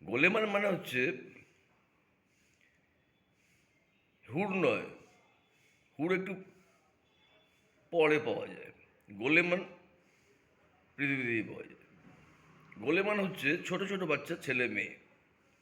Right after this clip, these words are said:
তাদের ধর্ষণ করতে সুবিধে হয়, নোকটা ছোট, বুদ্ধিটা কাঁচা, তাদের প্রভোগ করে বা না করে,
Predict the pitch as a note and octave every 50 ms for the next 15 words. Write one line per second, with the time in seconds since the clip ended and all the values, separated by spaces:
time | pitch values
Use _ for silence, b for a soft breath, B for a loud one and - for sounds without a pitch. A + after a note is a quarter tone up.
0 | _ _ _ _ _ _ b b b b b b b b b b b b b b
1 | b b b _ _ _ _ _ _ - A2+ A#2+ C#3 C3+ A#2 A2+ B2 B2 - -
2 | E3+ E3 E3 D#3+ C3+ B2 - - D#3 - - A#2 F#2+ G2 F2 D#2 C2+ C2+ - -
3 | - - - - - - - _ _ _ _ _ _ _ _ _ _ _ _ _
4 | _ _ b b b b b b - G2 A2 A#2 A#2 A#2 A#2 - A#2+ A2 - -
5 | - - A2+ F#2 G#2+ G2+ F#2+ F2 - - - - - - - _ _ _ _ _
6 | _ _ _ _ _ _ _ _ b b b b b b b b F2 F#2 G#2 G#2
7 | F#2+ F2 A2+ F#2 G#2+ G#2 F#2 G#2 G#2 F#2+ - F#2+ F2+ F2 E2 E2+ E2 - - -
8 | - - _ _ _ _ _ _ _ _ _ _ _ _ _ _ _ _ _ _
9 | _ b b b b b b b b b - G#2+ G#2+ A#2+ A2+ - A#2 A#2+ A2+ A#2
10 | C3 C3+ C3 C3 - - A2+ G#2+ F#2 F2+ E2 E2+ - - - - - - _ _
11 | _ _ _ _ _ - B2 D3 D#3+ E3+ E3 D3+ C3+ B2+ A2+ - A2 G#2+ G2+ G#2
12 | F#2+ -